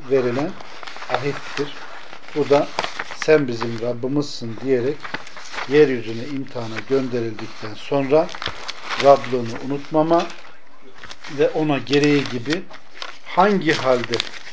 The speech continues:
hangi durumda olursak olalım, onun imtihanının karşısında ona isyan etmeme,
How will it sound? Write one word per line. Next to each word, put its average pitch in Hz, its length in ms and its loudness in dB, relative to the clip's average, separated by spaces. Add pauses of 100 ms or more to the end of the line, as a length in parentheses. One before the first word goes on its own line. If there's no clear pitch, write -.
(120)
hangi 175 520 2
durumda 139 460 6 (680)
olursak 156 580 4
olalım, 120 340 -2 (220)
onun 147 200 2
imtihanının 120 720 -4 (120)
karşısında 135 680 0 (560)
ona 139 220 -2
isyan 117 460 -4
etmeme, 156 500 0